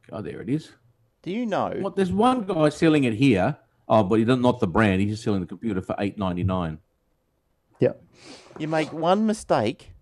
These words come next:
Speaker 2: This is why I don't like Apple. You make one mistake.
Speaker 1: Oh, come on.
Speaker 2: Oh, come on, nothing.
Speaker 1: Don't,
Speaker 2: Come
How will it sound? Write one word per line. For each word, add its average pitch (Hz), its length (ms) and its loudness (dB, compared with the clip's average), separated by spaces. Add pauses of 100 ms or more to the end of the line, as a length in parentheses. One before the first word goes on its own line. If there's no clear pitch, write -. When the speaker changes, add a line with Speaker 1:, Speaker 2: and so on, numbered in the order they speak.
(320)
Speaker 2:
This 165 140 -6
is 185 100 -8
why 135 220 0
I 120 40 -2
don't 117 200 -4
like 107 200 -6
Apple. 101 360 -12 (680)
You 123 120 -8
make 120 220 -6
one 165 300 -6
mistake. 185 360 -8
Speaker 1:
Oh, 196 280 -2
come 139 300 0
on. 107 360 6
Speaker 2:
Oh, 131 320 6
come 190 240 2
on, 147 220 2
nothing. 131 400 -2 (220)
Speaker 1:
Don't, 139 180 0 (380)
Speaker 2:
Come 196 300 -2